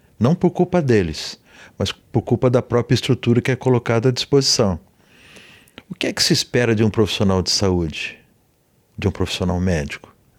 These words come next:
Que ele tenha não só uma formação técnica, como ele também tem uma formação um pouco mais holística, né? A visão da sociedade, a visão da empatia, a visão da,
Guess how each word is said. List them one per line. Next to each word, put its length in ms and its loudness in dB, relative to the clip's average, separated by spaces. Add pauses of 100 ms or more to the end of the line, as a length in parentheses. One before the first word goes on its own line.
(460)
Que 80 2
ele 100 2
tenha 440 2 (180)
não 160 4
só 260 2
uma 160 2
formação 680 0 (560)
técnica, 640 -2 (540)
como 180 6
ele 80 2
também 280 4
tem 160 2
uma 120 6
formação 680 2 (240)
um 60 -20
pouco 200 -2
mais 160 6
holística, 540 2 (460)
né? 160 2 (760)
A 100 -8
visão 640 -2 (360)
da 100 -4
sociedade, 1000 0 (380)
a 60 -2
visão 280 -2
da 120 2
empatia, 920 2 (400)
a 100 -2
visão 640 0 (360)
da, 300 -2